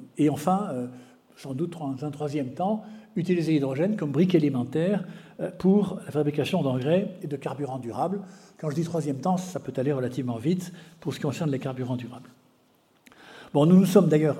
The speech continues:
euh, récemment penchés sur la décarbonation des transports aériens et maritimes, dans un transpo-, dans un rapport récent. Euh, le... Nous avons montré que ces procédés existent,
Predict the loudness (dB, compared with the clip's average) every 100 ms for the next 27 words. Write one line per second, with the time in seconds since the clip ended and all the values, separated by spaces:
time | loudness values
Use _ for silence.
0 | -8 -12 -12 -12 -14 -8 -6 -2 -2 0
1 | -2 2 2 4 2 2 2 2 0 2
2 | 4 4 2 2 2 2 0 0 4 4
3 | 2 -14 -2 0 2 2 2 2 2 0
4 | -2 -4 -8 -16 -20 -20 -20 _ -4 -4
5 | 0 -2 2 0 2 -2 -2 2 2 4
6 | 0 -2 -8 -10 -20 -20 -20 -20 -20 -20
7 | -10 -6 -6 -8 -12 -16 -20 -20 _ _
8 | -20 -16 -6 2 4 4 0 -4 -12 -18
9 | -20 _ _ _ _ _ _ _ _ _
10 | -20 -20 _ _ _ _ _ _ _ _
11 | _ -20 _ -20 -20 -20 _ _ _ 0
12 | 4 6 6 4 0 0 0 -2 -2 -4
13 | -4 -2 -2 0 0 0 -4 -4 -6 -6